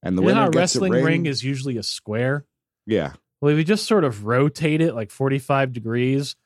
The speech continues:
Speaker 2: so you're looking at the corner of the ring,
Speaker 1: Sure.
Speaker 2: then it's a diamond. So
Speaker 1: Yeah. So there's a diamond
Speaker 2: <laughs>
Speaker 1: ring battle royal.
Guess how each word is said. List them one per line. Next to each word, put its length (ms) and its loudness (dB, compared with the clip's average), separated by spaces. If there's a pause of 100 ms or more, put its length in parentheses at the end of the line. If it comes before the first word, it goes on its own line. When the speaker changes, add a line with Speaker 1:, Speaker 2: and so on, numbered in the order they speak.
(140)
Speaker 2:
so 140 -6
you're 120 2
looking 500 -4 (420)
at 180 -12 (380)
the 80 -12
corner 520 0
of 100 2
the 100 2
ring, 440 0 (200)
Speaker 1:
Sure. 280 0 (340)
Speaker 2:
then 260 2
it's 140 0
a 40 2
diamond. 640 -2 (240)
So 720 0 (1160)
Speaker 1:
Yeah. 240 2 (160)
So 180 -4
there's 180 2
a 140 2
diamond 500 2
Speaker 2:
<laughs> 20 2
Speaker 1:
ring 480 0 (140)
battle 480 2
royal. 580 0